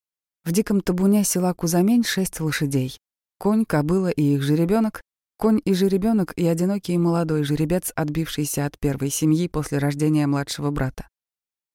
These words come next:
Ему самое время искать себе самку, но здесь ему пары нет, только в нескольких десятках километров отсюда,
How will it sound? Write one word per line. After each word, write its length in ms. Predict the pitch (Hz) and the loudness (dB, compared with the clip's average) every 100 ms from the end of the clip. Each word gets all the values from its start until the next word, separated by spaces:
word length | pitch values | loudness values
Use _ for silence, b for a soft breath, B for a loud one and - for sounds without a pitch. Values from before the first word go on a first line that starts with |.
| - | -8
Ему 280 | 147 170 190 | -2 -2 -2
самое 360 | - 165 147 | 0 0 0
время 260 | 151 160 143 | 2 0 0
искать 300 | - - 143 | -2 -6 -6
себе 260 | - 143 | -6 -6
самку, 480 | 143 - 143 135 - | -4 -2 -2 -2 -4
но 140 | 135 139 | -4 -2
здесь 360 | 143 185 190 | 0 0 0
ему 220 | 151 135 131 | -2 -2 -2
пары 280 | 165 160 160 | -2 0 2
нет, 340 | 160 139 - _ _ _ _ | 2 0 -6 _ _ _ _
только 240 | 165 160 160 | -6 -4 0
в 40 | |
нескольких 500 | 165 160 156 - 151 | 0 0 -6 -4 -2
десятках 520 | 151 151 156 - 139 | -2 -2 -4 -6 -12
километров 600 | - 143 147 156 - 131 | -6 0 2 0 -2 -8
отсюда, 460 | 131 - - 135 | -8 -6 -6 -6